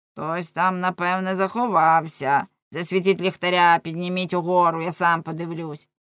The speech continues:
Засвітили ліхтаря. І Спеле поліз на воза, але зразу ж голосно зойкнув і повалився на землю. «Міхількін!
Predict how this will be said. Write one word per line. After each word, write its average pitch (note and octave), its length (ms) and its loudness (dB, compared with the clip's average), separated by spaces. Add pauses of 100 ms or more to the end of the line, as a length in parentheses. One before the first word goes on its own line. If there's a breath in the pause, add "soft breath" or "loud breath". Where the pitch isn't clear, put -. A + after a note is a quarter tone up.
(720)
Засвітили C#4+ 680 -6
ліхтаря. A3+ 640 -6 (760)
І E3+ 60 -10
Спеле D4+ 640 -6
поліз C#4 580 -4
на A#3 140 2
воза, A3+ 600 -2
але F#3+ 300 -8
зразу G#3+ 520 -6
ж F3+ 140 -6
голосно G3 680 -2
зойкнув A3+ 560 0
і A3 40 -2
повалився G#3+ 600 -2
на A#3 140 0
землю. A#3+ 400 2
«Міхількін! E4+ 920 4